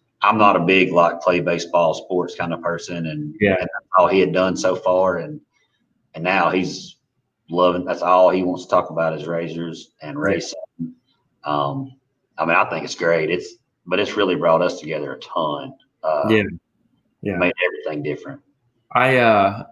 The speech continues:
Speaker 2: I love it, man. I love it. Like I said, I, I just love the unexpected nature of all of it too. And,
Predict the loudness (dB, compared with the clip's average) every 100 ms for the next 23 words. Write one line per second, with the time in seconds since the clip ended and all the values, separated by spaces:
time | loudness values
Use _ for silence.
0 | _ -2 4 4 2 -4 -8 -8 -6 -8
1 | -4 0 2 0 -2 -2 0 0 0 2
2 | 4 4 4 2 2 0 2 2 2 2
3 | 2 0 0 -2 0 0 0 0 0 -2
4 | -6 -4 0 4 4 4 0 -4 0 2
5 | 4 2